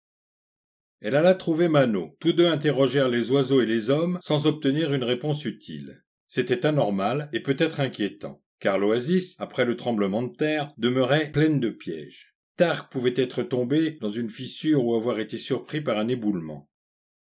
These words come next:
Plutôt est-il sorti de grand matin », fit l'optimiste Mano. « Comme il est homme d'ordre, il aura d'abord rangé sa chambre. Allons à la découverte. » Arva restait anxieuse.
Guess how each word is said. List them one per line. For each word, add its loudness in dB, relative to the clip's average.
Plutôt 2
est-il -2
sorti -2
de 4
grand 2
matin », 0
fit -6
l'optimiste -4
Mano. « -4
Comme 0
il 0
est 2
homme 2
d'ordre, 2
il 2
aura 2
d'abord 6
rangé 2
sa 2
chambre. -2
Allons 4
à 6
la 6
découverte. » -2
Arva 0
restait 0
anxieuse. -6